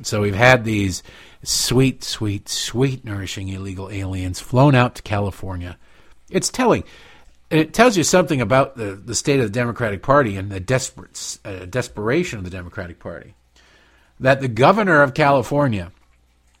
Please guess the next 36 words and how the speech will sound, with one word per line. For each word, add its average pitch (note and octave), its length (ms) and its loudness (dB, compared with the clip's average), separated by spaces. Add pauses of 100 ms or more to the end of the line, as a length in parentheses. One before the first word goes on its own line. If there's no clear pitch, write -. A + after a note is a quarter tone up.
(220)
is A#2+ 200 2
horrified G#2+ 960 4 (640)
by B2 220 2
the B2 80 0
prospect D#3+ 640 4
of A2 180 -2
people C#3 400 2
being G2+ 1000 -6 (320)
sent B2+ 300 -2
to - 60 -14
California, F#2+ 640 2 (160)
people E3+ 220 6
who F3 80 8
want D#3+ 320 6
to E3+ 80 2
go C3 100 2
to A#2+ 80 0
California, G2 640 -4 (300)
who D3 120 2
sign F3+ 380 4
waivers E3 500 4 (280)
to C3 100 -4
go B2+ 140 4
to A#2+ 80 2
California. G#2 560 0 (240)
And C3+ 120 -6
they C#3 100 -2
go, C3+ 100 -2
"No, D3+ 320 0
nobody G3 540 2
would E3+ 120 0
want C#3+ 220 -2
to A#2 40 -6
come A#2+ 200 -6
to A2 80 -8
California." F#2 640 -10